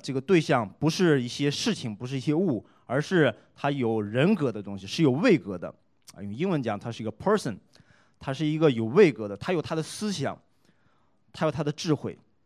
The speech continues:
它有它的计划，它的意志，它有它的组织。你所面临的绝对不是一个，首先不是那些一些人所认为的你的仇敌是你自己，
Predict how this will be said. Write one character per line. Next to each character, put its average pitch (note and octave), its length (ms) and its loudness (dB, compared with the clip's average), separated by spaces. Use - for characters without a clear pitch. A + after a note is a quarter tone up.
它 - 140 -6
有 C3 40 -2
它 A#2 120 -10
的 B2 80 -8
计 C#3 240 -4
划， - 260 -12
它 - 120 -12
的 A2+ 80 -6
意 E3 220 -4
志， D#2+ 240 -12
它 C3 100 -6
有 G#2+ 60 -4
它 - 100 -14
的 B2+ 120 -4
组 F#2+ 200 -10
织。 F#2+ 240 -10
你 B2 140 -6
所 C3+ 120 -2
面 D#3 280 2
临 A#2 120 -2
的 G#2 220 -4
绝 C3 160 -2
对 E3 180 8
不 A#2+ 160 -2
是 C#3+ 160 -4
一 B2+ 140 -2
个， A#2+ 320 0
首 - 180 -6
先 F3 200 4
不 D3 120 -2
是 D#3 140 -2
那 C#3 100 0
些 C#3 360 0
一 D3 80 -10
些 D3+ 160 0
人 C#3 180 2
所 B2+ 180 0
认 E3+ 160 6
为 B2+ 100 2
的 G#2+ 260 -2
你 A#2 80 -10
的 A#2 100 -4
仇 - 160 -4
敌 B2 120 -4
是 C3+ 120 -8
你 A#2 120 -4
自 E3 200 -8
己， - 220 -18